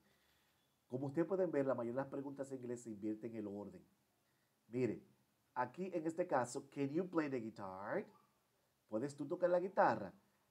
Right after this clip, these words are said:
Yo digo, se responde, "Yes, I can", "No, I can't". Solamente invertir el orden. "Can he swim?" ¿Puede él nadar? "Yes, he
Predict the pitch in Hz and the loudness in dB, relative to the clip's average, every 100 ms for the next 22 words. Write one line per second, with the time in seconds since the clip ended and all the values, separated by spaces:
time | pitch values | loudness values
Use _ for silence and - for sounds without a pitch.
0 | _ _ - 98 117 131 135 - 123 120 | _ _ -14 -4 2 2 2 0 0 0
1 | 156 135 113 104 123 127 - 131 127 180 | 0 0 0 -2 -2 -2 0 0 0 2
2 | 196 214 - _ _ 104 110 110 107 - | 4 2 -6 _ _ -10 -4 -2 -2 -6
3 | 90 85 _ _ _ _ - 139 156 147 | -12 -14 _ _ _ _ -8 0 2 2
4 | 165 165 180 156 127 123 - 131 120 104 | 0 2 0 0 -2 -2 -2 -2 -2 -2
5 | 101 - 196 196 175 226 - - 185 220 | -4 0 4 4 4 0 -2 2 4 6
6 | 269 - _ _ _ _ _ 143 160 175 | 2 -4 _ _ _ _ _ 4 8 8
7 | 175 170 151 151 170 269 - _ _ _ | 8 6 8 10 10 8 2 _ _ _
8 | _ _ 95 104 131 139 - | _ _ -4 4 4 4 -4